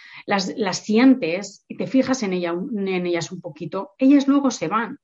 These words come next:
no, no quieren quedarse para siempre contigo. Entonces, hay veces que las bloqueamos porque pensamos que, am,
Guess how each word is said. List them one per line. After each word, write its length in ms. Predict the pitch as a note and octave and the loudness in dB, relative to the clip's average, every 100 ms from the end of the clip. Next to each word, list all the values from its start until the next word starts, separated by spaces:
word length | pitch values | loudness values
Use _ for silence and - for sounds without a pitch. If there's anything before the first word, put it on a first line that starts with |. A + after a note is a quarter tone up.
| _ | _
no, 300 | A3 A#3+ C#4 C4 | 2 4 4 2
no 320 | A3+ A#3+ C4+ | 4 4 2
quieren 240 | C#4+ A#3+ | 2 0
quedarse 480 | G#3+ F#3+ A3+ - D3+ | 0 -2 -2 -6 -8
para 280 | E3 E3 F3 | -8 -8 -8
siempre 440 | - F3 E3 F#3 | -8 -8 -8 -10
contigo. 600 | F3 E3+ F3 F#3+ E3 E3+ _ _ _ - - - _ | -8 -6 -6 -6 -6 -12 _ _ _ -20 -20 -20 _
Entonces, 640 | G#3+ A3 G#3+ G#3+ G#3 - _ _ _ _ _ _ _ - - | -2 0 -2 -4 -8 -14 _ _ _ _ _ _ _ -10 -2
hay 120 | A3 | 2
veces 300 | B3 C#4+ C#4 | 4 4 2
que 100 | A3+ | 0
las 200 | G3+ G3 | -2 -6
bloqueamos 1000 | F#3 F3+ E3 E3 A#3 C4+ B3 D4 - - - - _ | 0 0 0 -4 4 4 6 4 2 -6 -20 -20 _
porque 240 | G#3 G#3 - | -6 -4 -6
pensamos 840 | D#3+ E3 - F#3+ G#3+ C4 C4+ - | -6 -8 -8 -6 0 2 2 -2
que, 440 | - F#3+ E3+ E3+ E3 | -6 0 2 4 0
am, 680 | D#3+ F3 E3+ D#3+ D#3+ D#3 | -2 -2 0 0 -2 -6